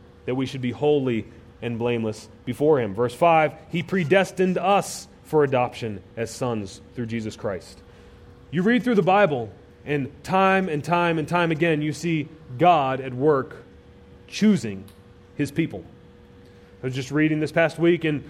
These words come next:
Genesis, and you come to Genesis chapter, the end of chapter eleven, you're introduced to this, this family and this guy named Abram.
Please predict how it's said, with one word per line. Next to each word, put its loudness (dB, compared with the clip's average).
Genesis, 0
and -6
you -4
come -4
to -2
Genesis -2
chapter, -2
the 0
end 2
of -4
chapter 0
eleven, 0
you're 0
introduced -2
to -4
this, -4
this -2
family 2
and -2
this -4
guy 4
named -2
Abram. 0